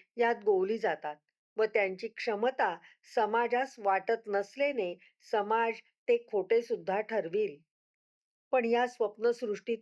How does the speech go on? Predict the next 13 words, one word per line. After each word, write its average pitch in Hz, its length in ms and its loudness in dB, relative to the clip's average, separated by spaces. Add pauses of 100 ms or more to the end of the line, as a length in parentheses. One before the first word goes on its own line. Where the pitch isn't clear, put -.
(140)
सुद्धा 208 640 -4 (320)
पडताळे 208 500 2
येतात, 202 540 0 (320)
तेव्हा 214 260 2
विश्वास 202 800 -2 (240)
ठेवावाच 208 580 0
लागतो. 165 440 -4 (760)
हे 254 140 2
सारे 214 440 -2 (220)
सामाजिक 226 800 -2
बुद्धी 190 340 -4
पलीकडे 262 560 0
असते. - 440 -6